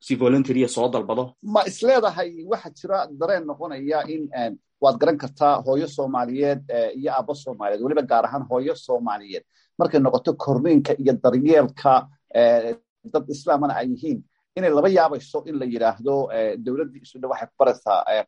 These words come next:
Speaker 2: qaabka, ee, carruurta loo koriyo. Taasi ma, ma dhacdaa mararka qaarkood?
Speaker 1: Een, aad iyo aad way dhacdaa. Een, waa, waa weliba waxyaalaha ugu badan ee soo noqnoqda in
Speaker 2: Mm.
Speaker 1: ay qaadanba waayaan marka hore waalidiintu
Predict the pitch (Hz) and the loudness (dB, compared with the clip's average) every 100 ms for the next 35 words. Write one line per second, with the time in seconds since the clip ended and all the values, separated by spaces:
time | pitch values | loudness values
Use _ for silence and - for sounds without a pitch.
0 | - 135 - - - - _ _ 117 104 | 4 4 4 -8 -10 -10 _ _ 0 0
1 | - 139 143 127 135 139 123 107 92 - | 2 2 0 -2 -2 -2 -6 -6 -8 -10
2 | _ - 170 143 170 160 156 147 185 147 | _ -2 0 0 -4 0 2 2 2 2
3 | 131 123 143 147 - 135 - 95 _ - | 2 2 -2 -6 -4 -4 -4 -20 _ -6
4 | 127 123 120 117 117 143 139 135 117 117 | -4 -2 -4 -4 0 0 2 2 2 -2
5 | 110 135 123 104 117 156 _ _ _ - | -2 -2 0 -2 -4 -8 _ _ _ -10
6 | 117 113 113 117 113 110 123 120 113 110 | -8 -4 -4 -4 -6 -2 0 2 0 -2
7 | - - 117 117 117 131 127 117 117 123 | -4 -6 -4 -2 0 0 0 -2 -4 -4
8 | 120 127 123 120 110 113 123 131 123 117 | -6 -6 -6 -6 -8 -6 -4 -2 -4 -6
9 | 123 151 _ - 131 120 120 - 127 131 | -6 -8 _ -4 -2 -2 -8 -2 2 2
10 | 139 135 123 117 127 117 117 117 131 127 | 4 4 6 4 4 0 -4 -6 -6 -6
11 | - 123 123 117 113 113 117 131 131 110 | -8 -2 0 0 -2 -4 0 0 0 -8